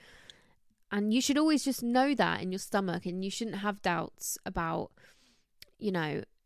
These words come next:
"How do you feel about me?" Blah, blah. Obviously, it happens all the time, and especially when it comes to anxiety and overthinking, like, don't get me wrong, it's so easy to work yourself into that sort of state. But what I'm saying is, relationships should just feel good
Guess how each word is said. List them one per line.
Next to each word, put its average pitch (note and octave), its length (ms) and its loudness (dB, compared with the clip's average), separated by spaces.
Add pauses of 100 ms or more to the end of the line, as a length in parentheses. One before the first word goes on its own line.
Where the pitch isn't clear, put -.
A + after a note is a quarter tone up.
(140)
"How G3+ 260 -2
do G#3+ 100 -4
you A3 120 -6
feel A3+ 160 -6
about - 180 -8
me?" D3 140 -8
Blah, - 140 -8
blah. - 220 -6
Obviously, D#4+ 280 -2
it C#4+ 80 -2
happens C#4+ 400 -4
all B3 160 -2
the A3+ 100 -4
time, A3 280 0
and G#3 60 -2
especially A3+ 340 -2
when C4+ 60 -4
it B3+ 60 -6
comes A3+ 220 -4
to - 100 -2
anxiety G3+ 480 0
and F#3+ 100 0
overthinking, F#3 600 -2
like, F#3 160 -4
don't F#3 160 -2
get F#3+ 100 -4
me F#3 80 -6
wrong, E3+ 300 -2
it's - 120 -10
so G#3+ 240 2
easy G3 300 0
to F3+ 160 -10
work F3 240 -4
yourself E3+ 300 -4
into E3 220 -8
that - 140 -8
sort - 180 -10
of - 20 -12
state. - 260 -8
But G3+ 80 -2
what A3 80 2
I'm A3+ 80 -8
saying G3 240 -2
is, - 160 -10 (800)
relationships A#3+ 720 4
should G#3 220 0
just A3+ 280 2
feel G#3 320 4 (220)
good A3 300 4